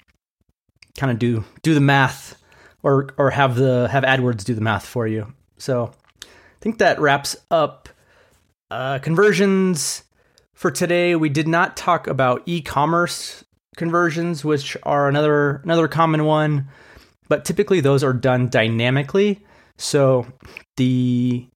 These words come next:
the value of the product gets pulled in every time, every time there's a sale. So if something, you know, costs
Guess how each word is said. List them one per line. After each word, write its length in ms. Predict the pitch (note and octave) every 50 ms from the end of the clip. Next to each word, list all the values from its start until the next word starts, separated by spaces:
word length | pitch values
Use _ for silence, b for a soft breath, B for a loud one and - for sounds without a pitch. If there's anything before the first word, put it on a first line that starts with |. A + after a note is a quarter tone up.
| _ -
the 80 | - C3
value 640 | A#2 A#2 B2 C3 A#2 B2 C3 B2 A#2 A2+ A2+ A2 A2
of 360 | - G#2+ A2 A2 G#2 G2+ G#2
the 160 | - A#2 A2
product 760 | - - - - D#3 D3+ D3 B2+ A2+ G#2+ G#2 - - - -
gets 200 | - A#2 - -
pulled 320 | - - - C#3 B2+ A#2
in 420 | B2+ B2 A#2+ A#2+ A#2 A2+ A2+ A2 b b b b b b b b b -
every 220 | D3+ C3 B2+ C3
time, 600 | B2 - A#2+ A#2+ A#2+ A#2+ A#2+ A#2+ A#2 A2+ A2+ G#2+ - _ -
every 160 | - C3 C3+
time 200 | C3+ C#3 B2+ B2
there's 160 | A#2 A2 G#2
a 80 | A2 A2
sale. 280 | - E3+ F3 C#3 A2+ G#2
So 180 | - C3 A#2+
if 60 | A2+
something, 600 | - C3 A#2+ A#2+ C3 B2 A#2+ A#2+ A#2+ A#2+ A2+ G#2+ - _ -
you 100 | C3 B2
know, 140 | A#2 A2+ G#2+
costs 380 | - B2 A#2 G#2+ - - -